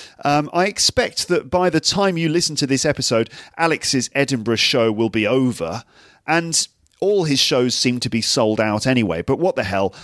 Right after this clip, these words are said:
I'll mention the details of it anyway. So his show is called How to Wi-, How to Win a Pub Quiz.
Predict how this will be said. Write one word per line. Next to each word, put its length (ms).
I'll 180
mention 380
the 80
details 500
of 140
it 160
anyway. 420
So 200
his 160
show 280
is 100
called 300
How 240
to 120
Wi-, 300
How 240
to 120
Win 420
a 80
Pub 360
Quiz. 440